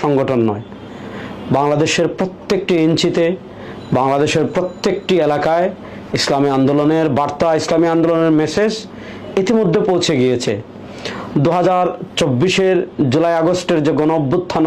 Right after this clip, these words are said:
হয়েছে, যে বিপ্লব হয়েছে, এই বিপ্লবে যারা অংশগ্রহণ করেছে তাদের ভিতর অন্যতম হলো ইসলামী আন্দোলন বাংলাদেশ। আজ তেরোই মার্চ ইসলামী আন্দোলনের প্রতিষ্ঠা বার্ষিকী।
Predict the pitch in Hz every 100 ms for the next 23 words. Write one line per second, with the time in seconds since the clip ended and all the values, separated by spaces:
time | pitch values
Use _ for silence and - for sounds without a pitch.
0 | 143 139 127 170 175 - - - - 131
1 | 143 147 175 185 156 143 139 139 175 -
2 | - - - - - 147 143 156 180 175
3 | 185 165 151 147 170 180 165 175 175 175
4 | 165 156 190 - - - - - 139 151
5 | 156 170 151 151 165 180 190 190 151 -
6 | 143 139 131 127 127 120 123 120 110 107
7 | - - - - - - - - - -
8 | 175 202 - - - - 185 190 170 143
9 | 147 - - - - - - - 180 175
10 | 180 170 165 165 185 180 165 170 - 147
11 | 123 120 127 -